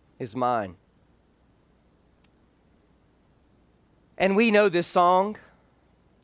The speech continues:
And it's interesting, there that day, they began to, in fact, Fanny began to dictate to her friend exactly what to write down, and she put it exactly to the tune, and we still sing that song exactly the way that it was originally written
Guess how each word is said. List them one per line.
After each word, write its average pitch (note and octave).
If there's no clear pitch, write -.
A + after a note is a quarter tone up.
And F#3+
it's F3+
interesting, A3
there G#3+
that G3+
day, F#3+
they F#3+
began G3+
to, F3
in E3+
fact, G3
Fanny A3
began G3+
to G3
dictate G3+
to G3+
her F#3+
friend G#3
exactly G#3+
what A3
to G#3
write F#3
down, F3+
and F3+
she G#3
put A#3
it A3
exactly A#3
to A3
the G3
tune, F#3
and F#3+
we G#3+
still A#3
sing C#4
that A#3+
song G3+
exactly A#3
the G3+
way F#3+
that E3+
it D#3
was D#3
originally E3+
written D#3+